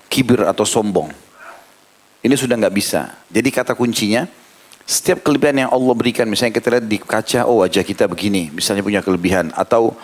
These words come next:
pakaian, atau apa sajalah ya, postur tubuh, warna kulit, rambut, semuanya. Masuk dalam juga harta,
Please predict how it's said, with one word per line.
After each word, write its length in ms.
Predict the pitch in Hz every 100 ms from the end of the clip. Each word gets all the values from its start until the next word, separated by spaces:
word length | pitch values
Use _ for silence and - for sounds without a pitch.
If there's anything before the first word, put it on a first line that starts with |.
| -
pakaian, 560 | - 95 107 101 92 82 - -
atau 400 | - 110 131 123
apa 240 | - - 170
sajalah 400 | 180 143 113 95
ya, 160 | 139 - - - - _ _ _
postur 320 | 101 - 117
tubuh, 480 | 110 120 120 107 90 -
warna 320 | 98 98 107 101
kulit, 480 | 127 120 120 - -
rambut, 560 | - 127 139 131 127 127 -
semuanya. 720 | - 175 180 208 202 107 - - _ _ _ _ _ _ _ -
Masuk 240 | - 117 123
dalam 160 | 123
juga 240 | 120 113 104
harta, 480 | 101 113 - 104